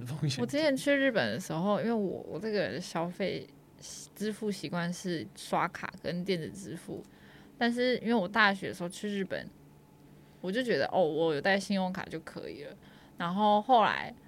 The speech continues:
Speaker 2: 他那个，就是他那个一张很像西瓜卡，就是他们的交通卡，
Speaker 1: 嗯。
Speaker 2: 储值是要用那个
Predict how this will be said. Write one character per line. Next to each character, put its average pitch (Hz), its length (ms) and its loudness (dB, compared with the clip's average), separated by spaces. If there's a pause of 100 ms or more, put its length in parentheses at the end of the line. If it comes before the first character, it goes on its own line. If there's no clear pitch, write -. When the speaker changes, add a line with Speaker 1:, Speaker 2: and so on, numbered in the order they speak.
(160)
Speaker 2:
他 247 200 2
那 254 140 6
个， 214 160 0 (460)
就 262 140 2
是 254 440 2 (460)
他 - 160 -8
那 294 100 -2
个 277 320 2 (600)
一 262 80 -6
张 277 200 2
很 226 140 2
像 233 180 0
西 - 220 -8
瓜 233 220 6
卡， - 280 -6
就 - 60 -10
是 220 80 -2
他 240 140 0
们 208 40 0
的 196 160 2
交 190 200 2
通 196 240 0
卡， 214 260 -6 (220)
Speaker 1:
嗯。 208 120 -4 (320)
Speaker 2:
储 - 240 -6
值 202 300 0
是 233 240 -2
要 220 220 8
用 190 760 0 (300)
那 208 140 -6
个 - 340 -10